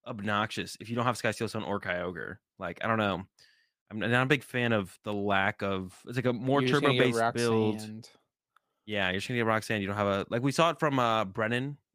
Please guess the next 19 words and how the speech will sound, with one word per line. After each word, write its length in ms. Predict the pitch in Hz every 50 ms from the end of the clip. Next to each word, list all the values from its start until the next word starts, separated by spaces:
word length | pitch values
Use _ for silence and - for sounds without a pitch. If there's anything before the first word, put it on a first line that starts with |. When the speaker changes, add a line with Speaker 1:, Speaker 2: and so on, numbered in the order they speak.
| _ _ -
Speaker 1:
Uh, 220 | 98 101 98 95
Cameron 320 | - - - 113 117 113 117
Mint 140 | 117 113 107
got 240 | 107 101 - - -
third 280 | 110 107 104 107 104 -
at 220 | 98 92 - -
Malmo. 580 | 95 92 92 90 98 113 127 135 143 151 160 151
They 80 | 143
were 60 | 123 117
playing 200 | 143 131 123 120
that, 100 | - 104
but 80 | 123 151
they 80 | 196
were 60 | 240
going, 180 | 269 277 247 202
they 80 | 214 226
were 60 | 247
going 160 | 269 254 214
more 240 | 196 190 185 175